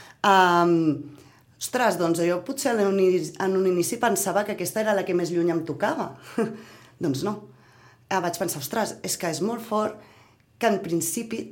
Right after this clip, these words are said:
tothom, mm, ah, voldríem, no?, arribar a, a aquesta etapa de la vida, ja de la vellesa. I com pot ser que no em preocupi ja de com arribaré, de quin serà aquest futur?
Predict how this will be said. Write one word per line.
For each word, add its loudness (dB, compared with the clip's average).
tothom, 0
mm, -2
ah, -2
voldríem, 6
no?, 6
arribar 6
a, 2
a 0
aquesta -2
etapa 0
de 4
la 6
vida, 6
ja 8
de 8
la 8
vellesa. 6
I -2
com 4
pot 4
ser 2
que 4
no 4
em 4
preocupi 0
ja -2
de 4
com 2
arribaré, 4
de 2
quin 2
serà 4
aquest -2
futur? -2